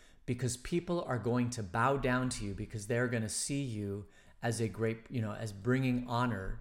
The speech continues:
to everything that you do. Um, so that's, that's the honor part of it. And then just one, one more real quick, the very end,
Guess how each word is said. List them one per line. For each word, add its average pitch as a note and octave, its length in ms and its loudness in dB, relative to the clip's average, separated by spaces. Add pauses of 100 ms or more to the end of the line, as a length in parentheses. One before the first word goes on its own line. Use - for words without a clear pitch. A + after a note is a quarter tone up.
(160)
to - 200 -6
everything A#2 380 -2
that G#2 180 -6
you A2+ 80 -2
do. G2 240 -6 (640)
Um, G#2 520 2 (640)
so - 180 2
that's, B2+ 400 8
that's B2+ 320 2
the - 220 -4
honor A2+ 320 2
part F#2+ 280 -6
of F2 100 -8
it. G2 200 -10
And B2 140 2
then B2 160 6
just A#2 240 2
one, B2+ 320 2
one B2 160 4
more A2 180 4
real G#2+ 80 2
quick, - 420 -4
the B2 120 -6
very B2+ 240 6
end, D3 260 2